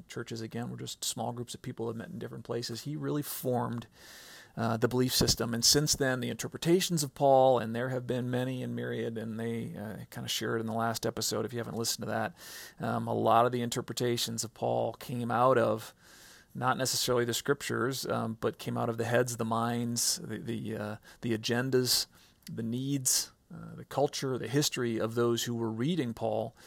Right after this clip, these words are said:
and interpreted him kinda to meet their, their needs that they were, um, dealing with and the, and the era that they were working through. And so Paul has been interpreted in all sorts of ways.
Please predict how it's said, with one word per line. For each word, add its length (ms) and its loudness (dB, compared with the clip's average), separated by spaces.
and 240 -4
interpreted 540 0
him 180 -2
kinda 240 -4
to 140 -4
meet 400 -4
their, 540 0
their 180 6
needs 340 0
that 120 -4
they 100 2
were, 420 -2
um, 400 -8
dealing 300 0
with 240 -6
and 120 -10
the, 120 -12
and 100 -8
the 100 -10
era 300 -2
that 140 -6
they 100 -6
were 240 -6
working 400 -8
through. 220 -6
And 80 -2
so 120 2
Paul 300 6
has 100 4
been 160 -2
interpreted 500 -2
in 60 -2
all 160 0
sorts 320 -2
of 80 -4
ways. 460 -4